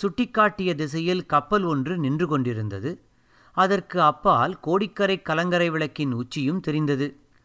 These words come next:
"ஆஹா, பெரிய மரக்கலம் ஒன்று நிற்கிறதே! அது யாருடைய கப்பலோ என்னவோ? ஒருவேளை பார்த்திவேந்திரனுடைய கப்பலாயிருக்கலாம்." "அப்படி இருக்குமானால் இந்த நிலையில் இளவரசரை காஞ்சிக்கு அழைத்து போவதே நல்லதல்லவா?"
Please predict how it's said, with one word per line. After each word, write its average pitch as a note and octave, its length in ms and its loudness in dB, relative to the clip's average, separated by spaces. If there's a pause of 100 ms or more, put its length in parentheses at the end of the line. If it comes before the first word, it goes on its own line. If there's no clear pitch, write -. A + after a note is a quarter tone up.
(160)
"ஆஹா, D3 580 2 (440)
பெரிய G3 280 2
மரக்கலம் F#3 480 4
ஒன்று F3+ 180 0
நிற்கிறதே! F3 680 0 (420)
அது D#3 260 -2
யாருடைய F3 500 0
கப்பலோ F#3 380 2
என்னவோ? F3 520 0 (400)
ஒருவேளை D#3+ 720 4
பார்த்திவேந்திரனுடைய F3+ 960 2
கப்பலாயிருக்கலாம்." F3 880 2 (480)
"அப்படி - 340 0
இருக்குமானால் E3+ 840 4 (480)
இந்த F3+ 240 2
நிலையில் F3 500 4
இளவரசரை E3 760 0
காஞ்சிக்கு E3 500 0
அழைத்து D3 380 -2
போவதே E3 400 -2
நல்லதல்லவா?" D3 760 2